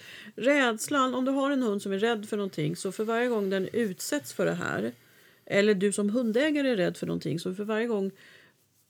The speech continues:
vi människor också utsätts eller blir rädda,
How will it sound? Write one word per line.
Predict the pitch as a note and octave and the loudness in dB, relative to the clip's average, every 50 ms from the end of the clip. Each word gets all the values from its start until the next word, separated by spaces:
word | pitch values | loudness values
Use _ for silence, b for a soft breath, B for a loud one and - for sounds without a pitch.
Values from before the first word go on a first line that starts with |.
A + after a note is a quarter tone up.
| _ - | _ -10
vi | D#3 E3+ F3+ G3+ G3+ G#3 | -8 -2 0 2 2 4
människor | G#3 A3 G#3+ G#3 A3 A3 A#3 G#3 - | 4 4 4 2 2 2 0 0 0
också | D4 - - - - F4+ | 0 -2 -4 -4 -2 0
utsätts | D#4+ D#4+ C#4+ A#3 - - F3 D#3+ E3 - - | 0 0 0 -2 -2 -2 -2 -2 -2 -2 -4
eller | D#3 D#3 E3 | -2 0 0
blir | D#3+ D#3 E3 D#3+ | 0 0 -2 0
rädda, | E3 F3+ E3 D3+ C#3+ - - - - | 0 0 -2 -2 -4 -4 -4 -4 -4